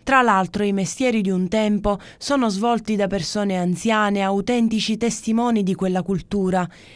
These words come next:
Negli angoli, nei vicoli, nelle piazzette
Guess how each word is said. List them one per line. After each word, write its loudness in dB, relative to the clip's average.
Negli 0
angoli, 0
nei -2
vicoli, 0
nelle -2
piazzette -4